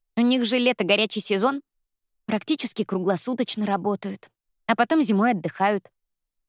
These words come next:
Выяснилось, что они потом сюда, в деревню, заедут. Я потому сюда на всё лето и отправилась, чтобы коллегу поближе быть.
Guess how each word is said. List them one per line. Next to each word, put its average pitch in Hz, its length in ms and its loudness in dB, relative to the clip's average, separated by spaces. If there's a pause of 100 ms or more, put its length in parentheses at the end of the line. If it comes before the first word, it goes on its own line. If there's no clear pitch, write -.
(160)
Выяснилось, 180 600 0
что - 160 -4
они 190 180 2
потом 196 300 -2
сюда, 202 300 2
в 143 60 -8
деревню, 180 400 2
заедут. 151 440 -4 (720)
Я 233 160 -2
потому 254 360 0
сюда 226 280 0
на 220 80 -2
всё 226 160 -4
лето 226 280 0
и - 20 4
отправилась, 202 720 0 (420)
чтобы 175 280 -4
коллегу 185 420 -2
поближе 170 460 0
быть. 151 300 -12